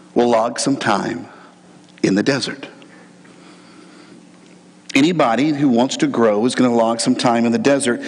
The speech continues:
And everybody who God wants to grow, he's going to lead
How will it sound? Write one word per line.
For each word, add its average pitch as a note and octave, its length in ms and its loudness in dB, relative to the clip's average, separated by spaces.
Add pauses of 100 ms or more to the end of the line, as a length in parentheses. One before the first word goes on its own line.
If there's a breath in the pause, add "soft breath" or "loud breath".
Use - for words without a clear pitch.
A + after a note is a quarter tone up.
(160 loud breath)
And C#3 120 2
everybody C#3+ 680 0
who B2+ 140 -2
God C#3+ 320 0
wants A#2 300 -2
to A#2+ 80 0
grow, G#2+ 420 0 (180 loud breath)
he's F#3 200 0
going G#3+ 220 2
to F#3+ 60 0
lead F#3 420 0